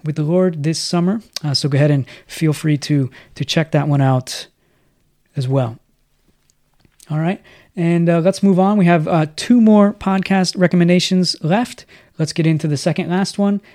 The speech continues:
and then we'll, we'll, we'll wrap up with a final one, uh, which we also really appreciate. The Expositor podcast. Okay, now this is, um, it's called the MacArthur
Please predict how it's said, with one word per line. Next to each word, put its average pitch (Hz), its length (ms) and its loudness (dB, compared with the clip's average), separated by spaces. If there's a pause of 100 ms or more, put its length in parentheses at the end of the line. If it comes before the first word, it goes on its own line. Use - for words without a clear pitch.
(140)
and 147 180 -2
then 147 140 2
we'll, 147 380 0
we'll, 156 180 -8
we'll 156 220 -6
wrap 147 260 -4
up 147 160 -4
with 147 100 -4
a 135 60 -8
final 170 380 -2
one, 131 280 -4 (480)
uh, 147 200 -6
which 147 240 -6
we 147 80 0
also 131 240 -2
really 131 180 -4
appreciate. 123 480 -6 (2750)
The 170 140 2
Expositor 170 1040 0 (440)
podcast. 147 840 -4 (200)
Okay, 156 320 -4
now 156 200 -2
this 190 240 -2
is, 165 240 0
um, 156 340 2 (1040)
it's 165 140 -2
called 170 240 2
the 170 80 4
MacArthur 185 760 0